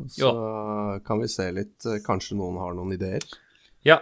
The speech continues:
Speaker 2: kanskje vi får litt inspirasjon. <laughs> Får vi tenke, tenke i siste liten.
Speaker 1: Vi, eh, kan jo begynne på Facebook, mens Facebook fortsatt, eh, finnes.
Speaker 2: Hm.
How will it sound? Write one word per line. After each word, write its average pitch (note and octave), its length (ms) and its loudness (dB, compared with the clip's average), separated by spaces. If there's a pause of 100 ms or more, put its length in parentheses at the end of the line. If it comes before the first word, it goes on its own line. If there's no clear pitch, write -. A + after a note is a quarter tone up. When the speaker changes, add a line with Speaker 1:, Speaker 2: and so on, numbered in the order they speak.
(120)
Speaker 2:
kanskje - 220 0
vi - 80 0
får G#2+ 160 0
litt G#2+ 140 -2
inspirasjon. A#2 640 0
<laughs> - 1300 0
Får - 140 -8
vi G#2+ 40 -4
tenke, G#2 800 0 (440)
tenke - 280 -8 (100)
i G2 40 -6
siste - 300 -12
liten. F2+ 300 -10 (880)
Speaker 1:
Vi, C#3+ 320 0
eh, C#3 760 -2
kan B2 200 -6
jo B2+ 80 -2
begynne A#2+ 720 -2 (120)
på A#2 800 -6
Facebook, D3+ 480 -6 (200)
mens A#2 280 -4
Facebook G#2+ 380 -4
fortsatt, G#2 500 -8
eh, A2 120 -2
finnes. - 560 -4 (140)
Speaker 2:
Hm. A#2 120 -2